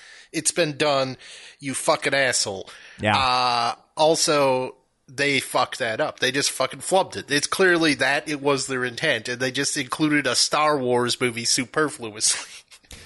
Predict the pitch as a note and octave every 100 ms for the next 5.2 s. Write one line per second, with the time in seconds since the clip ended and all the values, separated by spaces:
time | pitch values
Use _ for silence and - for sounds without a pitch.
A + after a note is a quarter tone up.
0 | - - - - D3 C3+ F2 - - G3
1 | - G#3 - - - G3 - - G3+ F#3
2 | E3 E3 D#3 A2 A#2 F3+ A3 G#3+ A3 A#3+
3 | A#3 A3+ A3+ G3+ F#3 F#3+ - F#3+ F#3+ E3
4 | E3 D#3 C3+ D3+ D3 D3 C#3+ - D#3 E3+
5 | C#3+ C#3